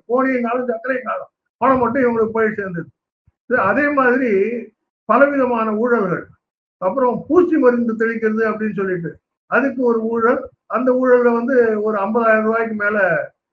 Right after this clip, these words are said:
லாபம் சம்பாதிச்சாங்க. அதுக்கப்புறம் குத்தகைதாரர்கள் அவங்க வந்து, அவங்க ஒரு வீட்டுல இருந்தாங்கன்னு சொன்னா அந்த வீட்டை அவங்களே விலைக்கு எடுத்துக்கலாம்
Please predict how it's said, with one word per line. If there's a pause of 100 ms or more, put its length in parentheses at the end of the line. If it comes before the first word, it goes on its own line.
(120)
லாபம்
சம்பாதிச்சாங்க. (440)
அதுக்கப்புறம் (1000)
குத்தகைதாரர்கள் (300)
அவங்க
வந்து, (160)
அவங்க
ஒரு
வீட்டுல
இருந்தாங்கன்னு
சொன்னா (320)
அந்த
வீட்டை
அவங்களே
விலைக்கு
எடுத்துக்கலாம்